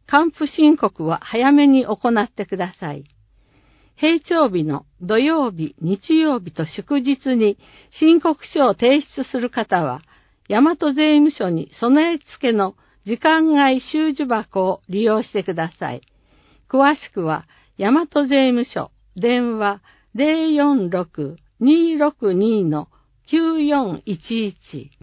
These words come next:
便利なe-タックス。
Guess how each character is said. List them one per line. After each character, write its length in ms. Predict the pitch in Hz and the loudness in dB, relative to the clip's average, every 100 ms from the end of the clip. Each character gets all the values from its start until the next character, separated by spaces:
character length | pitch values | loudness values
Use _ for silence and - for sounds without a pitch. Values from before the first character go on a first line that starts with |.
| - _ _ _ _ _ _ _ _ _ _ _ _ _ _ _ _ _ _ _ _ _ | -20 _ _ _ _ _ _ _ _ _ _ _ _ _ _ _ _ _ _ _ _ _
便 300 | 226 339 330 | -2 0 0
利 160 | 214 196 | 0 0
な 200 | 170 - | -2 -4
e- 220 | 240 277 | 0 2
タ 140 | 277 208 | 2 -2
ッ 40 | |
ク 40 | 214 - - | -4 -14 -18
ス。 240 | 151 135 | -14 -14